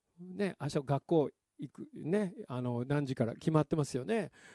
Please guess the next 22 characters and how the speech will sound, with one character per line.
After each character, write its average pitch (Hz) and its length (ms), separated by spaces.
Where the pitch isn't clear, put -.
そ - 140
れ 165 80
ぞ 156 100
れ 147 100
に 180 280
お 135 120
仕 143 120
事 131 160
が 113 100
あ 135 40
り 131 80
ま 131 100
す - 120
よ 113 100
ね。 170 280
あ 160 80
る 151 80
い 143 40
は 151 180
家 147 160
事 120 120
や 175 320